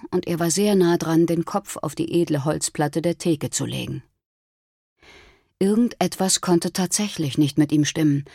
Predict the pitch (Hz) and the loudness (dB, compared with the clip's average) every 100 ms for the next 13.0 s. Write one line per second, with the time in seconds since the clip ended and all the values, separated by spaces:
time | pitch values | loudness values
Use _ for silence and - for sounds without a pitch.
0 | - _ _ 151 156 160 196 - 170 160 | -20 _ _ 2 4 4 4 2 4 4
1 | 156 143 - 151 190 175 156 120 135 147 | 0 -2 -2 2 2 2 -2 0 0 0
2 | 143 - 214 151 - 143 160 - - 143 | 0 -2 -2 0 -2 0 -2 -2 -2 -2
3 | 160 156 160 160 151 147 143 139 170 180 | 0 4 4 4 2 2 0 0 0 2
4 | 196 175 147 139 - 147 143 143 156 - | 2 2 2 0 2 2 2 2 0 0
5 | - - _ - 143 147 139 - 156 160 | -16 -20 _ -2 0 2 0 2 4 4
6 | - 170 202 202 147 131 - 135 127 139 | 2 0 0 0 0 0 -2 -2 -2 -2
7 | 131 135 135 131 131 131 131 _ _ _ | -2 -4 -6 -8 -8 -10 -12 _ _ _
8 | _ _ _ _ _ _ - - - 196 | _ _ _ _ _ _ -20 -20 -2 2
9 | 220 254 226 208 202 202 196 233 294 - | 4 4 4 0 2 0 2 4 4 2
10 | 226 240 170 160 160 202 - - - _ | 0 0 -2 2 2 0 -4 -18 -20 _
11 | 196 196 175 170 175 196 - 180 202 208 | 0 2 0 2 2 2 0 0 0 -2
12 | 247 254 180 160 170 160 - 151 - | -6 -4 0 2 4 4 2 -6 -6